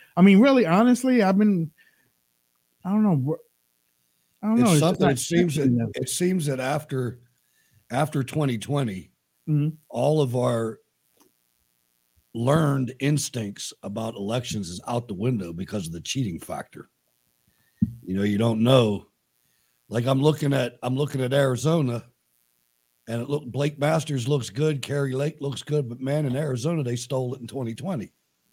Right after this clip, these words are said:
Speaker 2: You know,
Speaker 1: And
Speaker 2: or, or if you, if you don't wanna say stole it, I say stole it, but if you don't, if you don't wanna say it, there was irregularities in Arizona.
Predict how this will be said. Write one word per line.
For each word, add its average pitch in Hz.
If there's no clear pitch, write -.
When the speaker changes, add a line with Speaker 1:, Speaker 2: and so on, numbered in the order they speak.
Speaker 2:
You 104
know, 110
Speaker 1:
And 175
Speaker 2:
or, 147
or 170
if 160
you, 185
if 151
you 160
don't 180
wanna 160
say 131
stole 117
it, -
I 160
say 120
stole 90
it, -
but 117
if 117
you 147
don't, 151
if 110
you 139
don't 165
wanna 143
say 143
it, 123
there 147
was 123
irregularities 127
in 95
Arizona. 87